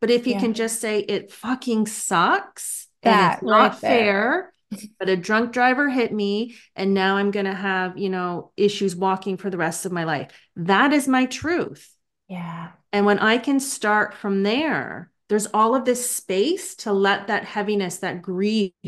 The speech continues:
Speaker 1: that whatever
Speaker 2: Yeah.
Speaker 1: out. 'Cause you're not clenching and holding yourself, basically reliving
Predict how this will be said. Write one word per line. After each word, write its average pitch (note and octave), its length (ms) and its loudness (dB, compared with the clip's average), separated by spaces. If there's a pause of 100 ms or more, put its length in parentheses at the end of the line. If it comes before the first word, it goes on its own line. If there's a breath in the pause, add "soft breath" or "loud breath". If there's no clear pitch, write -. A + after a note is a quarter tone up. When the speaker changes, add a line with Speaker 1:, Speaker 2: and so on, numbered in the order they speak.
(140)
Speaker 1:
that E3+ 420 -2
whatever F#3+ 840 0
Speaker 2:
Yeah. G3 280 -2
Speaker 1:
out. - 440 -2 (260)
'Cause B3 100 2
you're A3+ 80 0
not A#3+ 300 0
clenching A3+ 540 -2
and F#3+ 240 -6
holding C4+ 340 2
yourself, G3+ 460 -2
basically A#3+ 460 -2
reliving G3+ 760 2